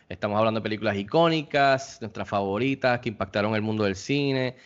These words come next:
eh, la taquilla, la cultura popular, así que yo creo que la película que vamos a estar hablando hoy creo que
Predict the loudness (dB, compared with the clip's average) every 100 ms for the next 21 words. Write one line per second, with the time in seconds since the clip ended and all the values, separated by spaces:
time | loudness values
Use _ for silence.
0 | -20 -20 -4 -2 0 0 -2 -2 -6 0
1 | 4 4 4 4 4 2 0 -4 -4 -2
2 | -2 -4 -2 0 2 0 -2 -6 -4 -2
3 | -2 -2 -2 -2 -4 -6 -6 -2 -2 -2
4 | -2 -2 -4 -4 -4 -2 -2 -2 -4 -2
5 | -4 -4 -6 -4 -2 -2 0 -2 -4